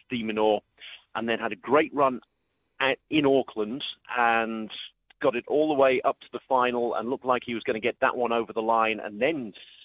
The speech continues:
suddenly seemed to have some sort of block, uh, towards the end against Richard Gasquet. And I think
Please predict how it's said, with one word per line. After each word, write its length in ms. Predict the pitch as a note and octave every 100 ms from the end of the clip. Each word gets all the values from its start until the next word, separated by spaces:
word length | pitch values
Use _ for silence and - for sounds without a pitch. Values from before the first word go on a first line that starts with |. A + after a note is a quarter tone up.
| -
suddenly 360 | D3 B2+ A#2 A2
seemed 200 | C3 A2+
to 80 | A2
have 180 | A#2 A#2
some 160 | B2+ A2+
sort 160 | C3+ A2+
of 80 | G#2+ _ _ _ _ _ _ _ _ -
block, 260 | C3+ C3+ - - -
uh, 220 | A#2 A2+ -
towards 340 | B2+ B2+ C3+ -
the 140 | A#2+ B2+
end 320 | B2 A#2 G#2 - - _ _ _ -
against 360 | - C3 A2 -
Richard 420 | B2 A#2+ B2 A2+ -
Gasquet. 520 | B2 - - G2 G2 _ - - _ -
And 80 | A#2+
I 100 | B2+
think 320 | - E3+ D#3+